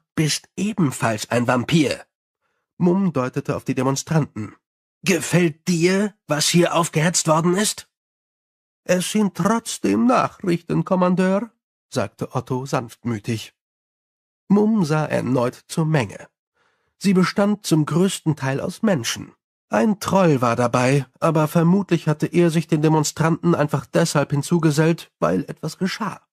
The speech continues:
Ein Vampir brauchte einen Steinbohrer und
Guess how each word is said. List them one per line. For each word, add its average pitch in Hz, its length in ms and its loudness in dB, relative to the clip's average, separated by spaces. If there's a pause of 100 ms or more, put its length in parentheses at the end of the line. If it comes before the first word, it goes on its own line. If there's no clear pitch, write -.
(1040)
Ein 151 240 2
Vampir 131 680 0
brauchte 127 480 -4
einen 123 220 -2
Steinbohrer 165 1040 2
und - 480 -4